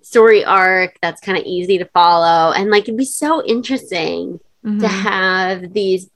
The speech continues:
Speaker 1: portrayals of Louisa and Bronson not as the main characters. Like, just, like, you wouldn't have to think that hard about their portrayals 'cause you'd be writing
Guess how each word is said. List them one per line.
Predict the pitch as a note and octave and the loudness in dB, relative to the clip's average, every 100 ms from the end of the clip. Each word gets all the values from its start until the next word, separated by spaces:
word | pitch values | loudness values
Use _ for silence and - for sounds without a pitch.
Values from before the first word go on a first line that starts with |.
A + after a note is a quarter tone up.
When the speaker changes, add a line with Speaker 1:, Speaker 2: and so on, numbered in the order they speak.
| - | -8
Speaker 1:
portrayals | G3 F#3 - A#3+ B3 A3+ G#3+ | -6 -4 -2 2 4 2 2
of | F3+ E3+ E3 - _ | 0 0 -4 -16 _
Louisa | - F3 G#3 A3 G#3+ F3+ F3 F3 _ _ - | -8 -2 2 2 2 0 0 -4 _ _ -8
and | F3 | -4
Bronson | E3+ D#3+ F#3 G3 G3 F3 F3 E3+ D#3+ _ _ _ _ _ _ | 0 2 2 0 -2 -2 -2 -6 -12 _ _ _ _ _ _
not | G3 G3 E3 E3+ F3 - | -2 2 4 4 2 -2
as | D3+ D#3 E3 F3 F#3+ G3 G#3+ _ _ - | -2 2 2 2 0 -4 -8 _ _ -4
the | G3 | -2
main | F#3+ E3+ E3 F3 F#3 G#3 G#3+ _ _ | -2 -2 -2 -4 -6 -8 -14 _ _
characters. | - C#3+ D#3 C4+ A4 B4+ A#4 | -8 -2 -2 -2 -2 -2 0
Like, | G#3+ F#3 _ _ _ _ _ | -2 -4 _ _ _ _ _
just, | - F#3+ F#3 | -6 -4 -2
like, | E3+ D#3 _ _ _ | -2 -4 _ _ _
you | F#3+ G3 | -6 -2
wouldn't | E3+ G3+ G#3 F#3+ | 2 2 2 0
have | F3 F3+ - | -2 -2 -8
to | E3 | -10
think | - D#3 D#3 | -4 -4 -4
that | - D#3+ - - _ | -2 -2 0 -4 _
hard | - F#2 F#2 D2 | -6 -4 -4 -4
about | - C#2 - | -4 -6 -4
their | - | -8
portrayals | - E3+ - - - - | -8 -12 -10 -12 -12 -14
'cause | - - _ | -16 -16 _
you'd | D#3+ D3+ | -10 -8
be | E3 | -8
writing | - E3+ - - | -8 -8 -8 -12